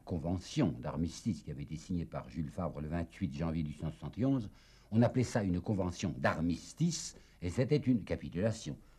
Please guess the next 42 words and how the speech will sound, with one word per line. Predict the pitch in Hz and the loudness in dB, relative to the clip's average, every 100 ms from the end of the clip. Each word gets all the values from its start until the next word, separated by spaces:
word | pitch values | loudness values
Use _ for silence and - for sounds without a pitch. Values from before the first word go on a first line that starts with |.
| - | -12
C'est | 95 | -8
pourquoi | 80 - 101 | -6 -4 -4
Goncourt | 80 98 95 - 95 76 | 0 0 0 0 0 2
dit : « | 135 170 - - - | 2 2 -2 -20 -16
C'est | - 95 | -4 -2
du | 76 | 2
jésuitisme, | - 135 87 92 - 135 - 156 117 - - - | 4 4 4 0 2 0 2 0 0 -8 -20 -20
ces | - 107 | -4 0
gouvernants | 82 98 87 101 127 139 | 2 2 4 4 6 4
sont | - 104 | 2 -2
de | 92 | -2
sinistres | - - 117 147 - - | -4 0 6 6 4 -6
fourbes. » | - - 143 87 71 76 - - - - - - - _ - | -8 -2 0 0 -2 -2 -4 -18 -20 -20 -20 -20 -20 _ -2
Et | |
en | 95 | 0
effet, | 92 - | 2 2
Trochu, | - - 95 - - 123 82 - - - - - _ - | 0 0 0 0 2 4 2 -2 -20 -20 -20 -20 _ -6
Trochu, | 87 78 123 | -4 2 2
le | |
général | 80 80 78 | 2 0 0
Trochu, | 76 92 - 117 95 | 0 -4 -2 2 2
chargé | - 78 82 | 2 -2 -2
de | |
la | 76 | -4
défense | 73 82 73 | -6 -6 -6
de | - | -2
Paris, | 101 110 117 - - - _ _ | 0 2 2 0 -12 -20 _ _
plus | - 92 | -4 4
tard, | 139 131 87 | 6 6 4
en | |
huit | 82 82 | 0 -2
cent | 87 | -4
quatre-vingt-seize, | 80 73 90 95 - 131 98 73 | -6 -2 0 0 2 2 2 0
l'année | 78 82 | -2 -2
de | 80 | -2
sa | 90 | 0
mort, | 104 117 90 - - - - | 4 4 2 -6 -20 -20 -8
lorsque | 80 - | -8 -8
ses | - 95 | -2 2
mémoires | 98 98 87 | 4 4 2
paraîtront, | - 87 98 - 131 | 0 0 0 2 4
diront, | 104 95 101 110 | 4 4 4 2